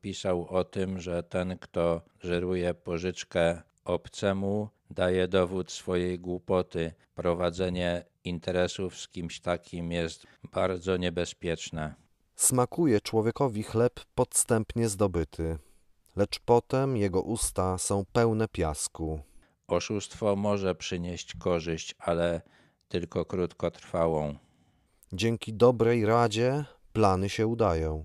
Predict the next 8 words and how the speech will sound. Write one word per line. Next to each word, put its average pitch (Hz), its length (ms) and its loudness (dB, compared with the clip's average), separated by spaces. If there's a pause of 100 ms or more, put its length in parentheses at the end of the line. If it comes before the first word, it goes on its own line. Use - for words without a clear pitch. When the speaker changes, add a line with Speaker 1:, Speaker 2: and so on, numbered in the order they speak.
(160)
Speaker 2:
To 113 120 0
też - 220 -2
tylko 147 360 4
z 110 80 -2
rozwagą 113 680 2
należy 98 400 2
prowadzić 98 560 0
wojnę. 76 500 0